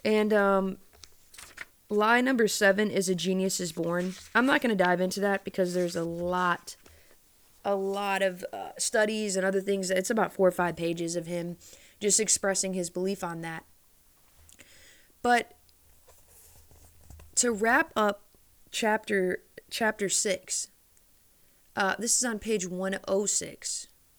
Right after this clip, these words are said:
Take a good look at some of the mistakes you've made. Have you let these define you? How have your feelings about these mistakes changed after reading this chapter? Uh,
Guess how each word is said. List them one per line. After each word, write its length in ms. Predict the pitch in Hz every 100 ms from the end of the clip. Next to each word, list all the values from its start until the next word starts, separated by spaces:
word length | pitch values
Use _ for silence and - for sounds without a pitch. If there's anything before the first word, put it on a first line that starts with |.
| _
Take 240 | - 269 -
a 80 | 311
good 200 | 254 196
look 300 | 175 175 -
at 140 | 190 185
some 200 | 214 208
of 60 |
the 60 | 202
mistakes 500 | 196 - 175 175 -
you've 120 | 175
made. 360 | 165 160 - - _ _ _ - -
Have 200 | - 214
you 120 | 233
let 240 | 208 220 254
these 200 | 262 214
define 500 | 196 190 180 180 214
you? 240 | 240 262 - _ _ _ _ _
How 260 | - 226 302
have 160 | 311
your 140 | 220 202
feelings 540 | - 208 214 220 214
about 360 | 190 185 190 202
these 180 | 208
mistakes 580 | 202 185 - 180 170 -
changed 640 | - - 196 190 190 185 -
after 300 | 175 170 190
reading 240 | 175 160 160
this 140 | 160
chapter? 520 | - 208 - - - _ _ _ _ - - _ _ _ _ _ -
Uh, 200 | 190